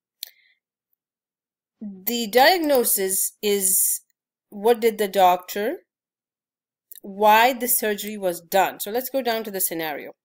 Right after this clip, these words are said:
I will expand that now. Remember, you have an operation note here. You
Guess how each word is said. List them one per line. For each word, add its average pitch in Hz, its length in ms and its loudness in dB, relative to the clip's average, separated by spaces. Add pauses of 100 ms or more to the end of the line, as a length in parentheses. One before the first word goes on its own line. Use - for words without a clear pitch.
(280)
I 160 80 -14
will 156 220 -16 (100)
expand 151 440 -12
that 151 140 -10
now. 160 280 -14 (540)
Remember, 240 260 2
you 220 220 -4
have 202 180 0
an 190 160 0
operation 175 600 -2
note 208 240 -8
here. 233 200 -8 (600)
You 196 520 -6